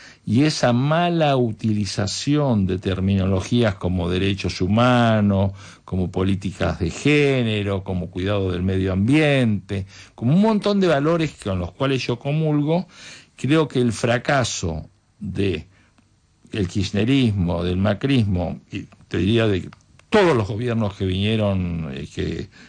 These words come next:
inclusive con el fracaso de la Alianza también, no hicieron más que profundizar un,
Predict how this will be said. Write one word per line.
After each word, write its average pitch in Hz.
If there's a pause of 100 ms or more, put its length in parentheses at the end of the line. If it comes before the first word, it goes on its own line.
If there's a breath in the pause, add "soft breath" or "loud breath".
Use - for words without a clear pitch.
inclusive 95
con 80
el 92
fracaso 104
de 101
la 98
Alianza 139
también, 131 (1120 loud breath)
no 151
hicieron 190
más 190
que 180
profundizar 123 (720 loud breath)
un, 143